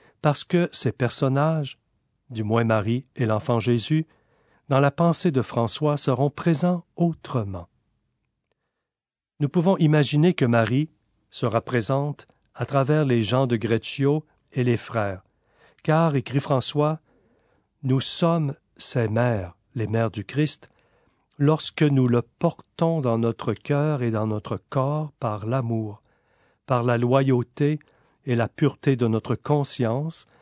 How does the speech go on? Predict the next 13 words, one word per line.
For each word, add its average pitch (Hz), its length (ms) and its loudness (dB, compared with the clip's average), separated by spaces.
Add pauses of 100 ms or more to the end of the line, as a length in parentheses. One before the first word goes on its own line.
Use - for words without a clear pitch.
(520)
et 151 140 2
que - 220 -2
nous 131 280 2
l'enfantons 156 920 -2 (200)
par 127 160 0
nos 120 160 0
propres 123 600 -4
actions, 110 460 -4 (640)
qui 123 100 -4
doivent 120 380 0
être 131 420 -2 (140)
pour 160 220 4
autrui 120 500 0